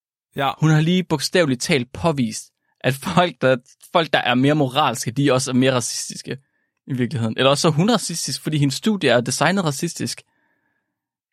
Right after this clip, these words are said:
Speaker 1: De er i hvert fald... Øh,
Speaker 2: Men samtidig så kan hun bekæmpe
Speaker 1: ja,
Speaker 2: racisme.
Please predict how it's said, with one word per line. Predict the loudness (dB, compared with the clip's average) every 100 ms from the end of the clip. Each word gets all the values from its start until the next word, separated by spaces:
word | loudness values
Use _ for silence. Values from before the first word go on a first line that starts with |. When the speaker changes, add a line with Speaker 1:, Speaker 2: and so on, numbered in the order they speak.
| _ _ _ _ _ _ -4
Speaker 1:
De | 0 0
er | -2
i | -2
hvert | 2 2
fald... | 2 0 0
Øh, | 0 0 -2 -2 -4 2
Speaker 2:
Men | 2 4
samtidig | 2 0 2 2
så | 4 2
kan | 4
hun | 2
bekæmpe | 0 0 0 0
Speaker 1:
ja, |
Speaker 2:
racisme. | 2 2 0 -4